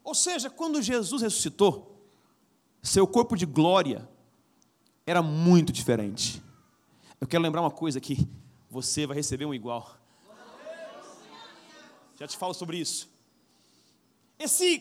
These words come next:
corpo de Jesus era diferente. Então, os dois discípulos que andaram com ele aqui três anos e meio, não reconheceram ele.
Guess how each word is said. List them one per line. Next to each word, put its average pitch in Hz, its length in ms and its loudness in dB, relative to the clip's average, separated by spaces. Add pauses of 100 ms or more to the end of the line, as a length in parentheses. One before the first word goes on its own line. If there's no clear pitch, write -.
(140)
corpo 440 540 8
de 202 60 -6
Jesus 269 680 -4 (340)
era 311 140 2
diferente. 359 680 10 (920)
Então, 359 380 6
os 247 80 6
dois 330 320 10
discípulos 285 640 8
que 294 100 0
andaram 311 440 10
com 311 180 8
ele 330 120 12
aqui 294 200 4
três 339 360 10
anos 285 200 10
e 254 60 6
meio, 320 380 8 (200)
não 220 220 8
reconheceram 220 600 4
ele. 117 180 -6